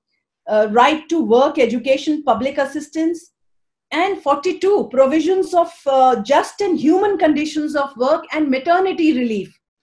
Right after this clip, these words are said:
We have seen now in statutorily, uh, we have maternity relief, which is, uh, the, which is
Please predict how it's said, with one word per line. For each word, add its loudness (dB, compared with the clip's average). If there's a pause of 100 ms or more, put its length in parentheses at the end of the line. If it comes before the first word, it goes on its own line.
(380)
We 0
have 0
seen -2
now -2
in -4
statutorily, -4
uh, -2
we -4
have -2
maternity -4
relief, -4
which -8
is, 0
uh, 0 (140)
the, -4 (120)
which -8
is -2